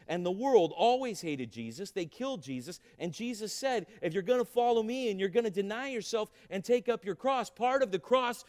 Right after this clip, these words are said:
you're gonna have to bear is the world's gonna hate you just as they hated me." That's what Jesus said. He made it very clear that all of us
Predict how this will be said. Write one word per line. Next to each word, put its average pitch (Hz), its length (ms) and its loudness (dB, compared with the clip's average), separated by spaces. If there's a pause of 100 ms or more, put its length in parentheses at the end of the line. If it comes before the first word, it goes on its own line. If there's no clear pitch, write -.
(160)
you're 247 180 0
gonna 226 220 2
have 196 240 -4
to 165 80 -8
bear 139 380 2 (180)
is 175 160 0
the 180 80 2
world's 240 400 6
gonna 180 200 0
hate 175 280 -6
you 170 180 -6
just 165 400 -2
as 151 160 -10
they 147 300 0 (180)
hated 131 480 -4
me." 117 220 -6
That's 190 240 -4
what 175 120 -2
Jesus 143 420 -8
said. 131 280 0 (200)
He 185 120 -4
made 170 220 0
it 147 80 2
very 151 320 0
clear 147 300 0
that 135 180 0
all 196 320 2
of 135 80 -2
us 123 260 -2